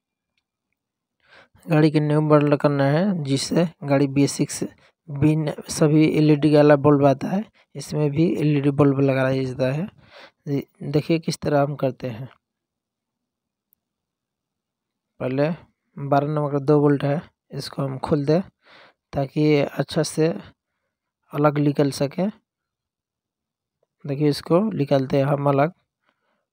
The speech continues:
और निकाल के इसको हम रख देंगे। बाकी बाद, फिर बाद में ही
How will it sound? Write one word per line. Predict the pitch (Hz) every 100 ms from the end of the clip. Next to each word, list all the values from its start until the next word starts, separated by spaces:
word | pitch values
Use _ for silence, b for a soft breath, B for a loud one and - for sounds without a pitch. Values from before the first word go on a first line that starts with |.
| _ _ _
और | 143 139
निकाल | 135 147 143
के | 147
इसको | - 151 139
हम | 143 143
रख | 139 -
देंगे। | 143 139 165
बाकी | 220 147 139 143 -
बाद, | - 143 143 139 - _ _ _ _ _ _ _
फिर | - 156
बाद | 143 143 143
में | 147
ही | 156 170